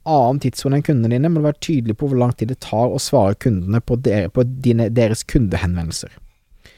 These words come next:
Og siste, sørg for at du kan oppfylle kundenes behov. Skaler annonseringen etter bedriftens evne til å levere produkter. Hvis du har et begrenset lager, kan du vurdere å kjøre færre annonser eller informere kunden om når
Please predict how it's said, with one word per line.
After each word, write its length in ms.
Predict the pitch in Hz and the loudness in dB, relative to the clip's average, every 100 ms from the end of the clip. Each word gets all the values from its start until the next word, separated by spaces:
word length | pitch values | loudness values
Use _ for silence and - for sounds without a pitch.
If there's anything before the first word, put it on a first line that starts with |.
| _ _ _ | _ _ _
Og 100 | - | -6
siste, 520 | 147 170 - - 233 339 _ _ _ _ | -2 -2 -2 0 0 0 _ _ _ _
sørg 440 | - - 185 208 | -10 0 2 2
for 80 | 175 | 2
at 60 | 151 | 2
du 40 | |
kan 120 | 175 - | 2 0
oppfylle 520 | 127 - - 139 160 | -8 -10 -2 2 2
kundenes 480 | - 170 110 110 - | 2 0 2 0 -2
behov. 500 | 170 - 202 190 101 - _ _ _ _ _ _ _ _ _ _ | -4 -2 0 0 -2 -10 _ _ _ _ _ _ _ _ _ _
Skaler 520 | - 170 165 147 170 | -6 2 4 4 4
annonseringen 600 | 190 180 190 - 127 139 | 2 0 0 2 2 2
etter 160 | 143 156 | 0 2
bedriftens 420 | 147 127 160 - - - | 2 0 -2 -4 -8 -4
evne 500 | 185 117 107 139 214 - - | -2 -2 -2 0 0 -2 -4
til 120 | 123 | 0
å 80 | 156 | 2
levere 460 | 160 131 107 107 | 4 4 2 0
produkter. 600 | - 165 151 - 214 120 - _ | 0 0 0 0 0 0 -10 _
Hvis 140 | 127 - | -6 0
du 80 | |
har 80 | 110 | 0
et 100 | 98 | 0
begrenset 560 | 104 101 98 - 98 151 | -4 -4 -4 -6 -6 0
lager, 400 | 196 196 208 220 - _ _ _ | 2 2 0 -2 -8 _ _ _
kan 120 | - 147 | -4 0
du 60 | |
vurdere 300 | 147 135 110 | 2 2 2
å 60 | 127 | 2
kjøre 220 | - 147 | 0 -4
færre 400 | - - 120 120 | -6 -2 0 2
annonser 380 | 151 120 110 - | 2 2 -2 -2
eller 120 | 156 | 0
informere 320 | 139 143 120 120 | 0 0 0 0
kunden 280 | 139 101 104 | -2 0 0
om 140 | 113 - | -2 -2
når 400 | 117 107 101 113 | 0 2 0 -2